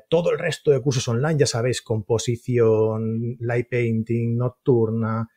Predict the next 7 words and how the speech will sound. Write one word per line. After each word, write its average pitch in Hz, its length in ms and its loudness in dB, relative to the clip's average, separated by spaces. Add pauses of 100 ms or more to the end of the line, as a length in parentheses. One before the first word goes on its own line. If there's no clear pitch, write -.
(240)
eh, 120 440 4
iniciación, 117 1300 0
eh, 113 440 2
nivel 127 280 2
medio 117 440 2
de 110 80 0
fotografía. 120 720 -2